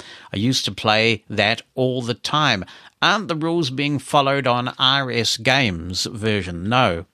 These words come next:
One area in particular that really is problematic with that version is that if you land on a property that you can't afford to pay the rent for,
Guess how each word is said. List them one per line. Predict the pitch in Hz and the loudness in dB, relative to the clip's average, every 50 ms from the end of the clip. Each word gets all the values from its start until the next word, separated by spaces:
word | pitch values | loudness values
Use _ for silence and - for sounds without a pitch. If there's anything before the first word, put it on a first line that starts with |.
| _ - | _ -18
One | 156 156 139 127 139 151 175 180 185 170 | -10 -4 0 2 2 4 2 2 0 0
area | - 135 143 143 143 135 127 117 | 2 2 2 2 2 2 2 2
in | 113 104 | 0 -2
particular | 110 - - 143 147 - - 110 87 90 | -2 -2 -2 -2 -2 -2 -2 -2 -2 0
that | 92 98 - | -2 -4 -4
really | - 113 120 131 127 120 117 113 110 104 - _ - | -4 -2 -2 0 0 0 0 0 -2 -4 -6 _ 0
is | 143 123 107 95 - | 2 2 2 0 -2
problematic | - - 139 123 117 117 110 110 113 117 - 117 - | 0 0 0 2 2 2 2 2 2 0 -2 -4 -2
with | 123 104 95 | -2 -2 2
that | 107 104 104 117 | 2 0 0 0
version | 101 104 107 110 101 - 110 104 107 - - | -2 0 0 0 2 2 0 0 0 -2 0
is | 117 113 120 120 110 - | 2 2 2 2 0 0
that | - 110 101 104 101 - - _ | 2 2 2 2 0 -2 -2 _
if | 147 165 156 - - - - | 2 2 2 0 -8 -8 -6
you | 147 139 156 175 185 202 202 196 185 - - | -2 0 0 0 0 0 -2 -2 -4 -6 -4
land | 131 135 131 135 139 139 127 95 76 - 101 120 139 139 - - _ _ _ _ _ _ _ _ _ _ _ | -2 0 2 2 4 2 2 0 -2 -4 -4 -4 -4 -4 -8 -12 _ _ _ _ _ _ _ _ _ _ _
on | 113 120 120 120 120 117 120 117 117 107 - _ _ _ _ _ _ | 2 2 4 4 2 2 0 0 -2 -2 -6 _ _ _ _ _ _
a | 123 123 113 | 0 0 0
property | - - 120 113 110 123 - - 107 95 | 0 0 0 2 2 0 0 0 0 -2
that | 110 - - - - | -2 -4 -4 -6 -8
you | 107 | -8
can't | - - 120 120 120 113 | -4 0 0 2 2 0
afford | 110 - - 120 113 113 - | 0 -4 -2 -2 -2 -2 -2
to | - 104 | -2 -6
pay | - - 107 110 | -2 -2 -2 0
the | 98 101 | 0 -2
rent | 90 104 123 139 139 - | -2 0 -2 -2 -2 -4
for, | - - - 65 65 87 107 135 | -8 -10 -8 -6 -4 -4 -4 -4